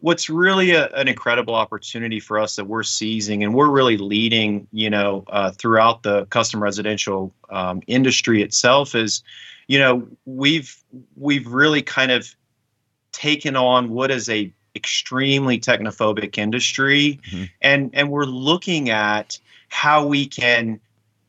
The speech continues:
Speaker 1: you know, empower these incredible craftsmen that we partner with, subcontractors, trade partners, that,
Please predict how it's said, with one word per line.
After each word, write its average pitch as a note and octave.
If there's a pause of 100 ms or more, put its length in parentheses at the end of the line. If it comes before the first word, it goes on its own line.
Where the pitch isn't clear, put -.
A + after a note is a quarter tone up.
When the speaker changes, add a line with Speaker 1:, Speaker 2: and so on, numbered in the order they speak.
Speaker 1:
you C3+
know, A#2+
empower B2+
these A#2+
incredible C3+
craftsmen A2+
that G#2+
we G#2+
partner G#2+
with, G#2+
subcontractors, A2+
trade A2
partners, A2+
that, G#2+